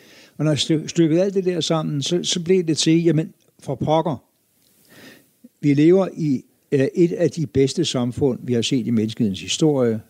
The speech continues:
og som findes i den her verden, skulle vi ikke tage at gøre noget for at få det til at leve videre og bedre? Det er, og om det også har noget med, med biologiske afkom og alt det der, du siger at gøre,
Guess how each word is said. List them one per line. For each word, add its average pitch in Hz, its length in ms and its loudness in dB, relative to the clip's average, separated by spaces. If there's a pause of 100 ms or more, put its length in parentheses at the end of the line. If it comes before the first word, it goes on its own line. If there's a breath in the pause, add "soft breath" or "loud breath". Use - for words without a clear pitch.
(280)
og 120 120 -6
som 117 160 0
findes 120 340 0
i 120 40 -10
den 104 180 -2
her 117 220 -2
verden, 95 360 -8
skulle - 180 -6
vi 104 40 0
ikke 104 100 -6
tage - 160 -4
at - 80 -8
gøre 90 180 -6
noget 95 200 -10
for - 400 -4
at 107 60 -12 (340)
få - 160 -10
det 101 200 -6
til - 160 -4
at 107 200 -6
leve 95 360 -10 (320)
videre 110 500 -6 (240)
og - 120 -20
bedre? 95 300 -4 (1600 loud breath)
Det 220 200 4
er, 139 500 -2 (120)
og 175 260 -4
om 143 140 -2
det 185 100 2
også 214 180 2
har 220 60 4
noget 196 200 6
med, 180 180 2
med 147 360 -2
biologiske 151 540 2
afkom 139 420 0
og 127 120 2
alt 147 100 0
det 143 120 2
der, 131 120 2
du 127 140 -6
siger 135 260 0
at 123 60 -4
gøre, 117 240 -4